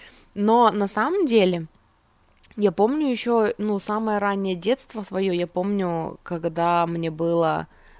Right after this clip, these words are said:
там, сколько, э, наверно, в семь, восемь, девять лет, когда я фанатела по Наталье Орейро, мои ровесники, наверно, меня поймут, сериал «Дикий ангел».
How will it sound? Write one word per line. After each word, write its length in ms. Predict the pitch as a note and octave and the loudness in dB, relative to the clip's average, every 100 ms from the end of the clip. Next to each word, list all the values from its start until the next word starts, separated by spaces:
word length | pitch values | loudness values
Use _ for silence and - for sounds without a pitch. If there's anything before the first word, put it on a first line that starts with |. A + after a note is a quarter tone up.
| - | -10
там, 200 | - E3 | -4 -4
сколько, 560 | E3 - F3 E3 - - _ - | -4 -4 -2 -2 -6 -8 _ -20
э, 100 | - | -14
наверно, 580 | - F3 E3+ E3 E3+ D#3+ - - - | -8 -4 -2 -2 -2 -6 -10 -20 -18
в 200 | E3 F3 | -16 -12
семь, 320 | - F#3+ F#3 | -8 -4 -4
восемь, 460 | E3 F3+ F#3 F#3 E3+ | -2 -4 -4 -8 -6
девять 420 | E3 F3+ F3 E3 | -2 -2 -2 -4
лет, 380 | D#3+ D#3+ A#3 - | -4 -4 -6 -8
когда 420 | - E3+ E3+ F3+ | -10 -6 -4 -2
я 160 | F#3 F3 | -2 -4
фанатела 480 | - E3 D#3+ G3 F#3 | -6 -8 -4 -4 -4
по 100 | E3 | -4
Наталье 420 | D#3+ E3+ E3+ E3+ | -6 -2 -2 -2
Орейро, 580 | - D#3 F3+ C4+ A3 E3+ | -4 -4 -2 -2 -2 -2
мои 200 | E3 E3 | -4 -4
ровесники, 540 | E3+ D#3+ D#3 D#3 D#3 | -4 -4 -6 -10 -8
наверно, 320 | D3+ C#3+ D3+ | -6 -6 -6
меня 180 | D3 D3 | -6 -8
поймут, 380 | C#3+ D3+ D#3 - | -8 -8 -8 -8
сериал 300 | - E3 D#3 | -6 -2 -2
«Дикий 280 | D#3+ D#3 D#3 | -4 -8 -6
ангел». 440 | D#3 A3+ G3+ E3+ | -2 -4 -4 -6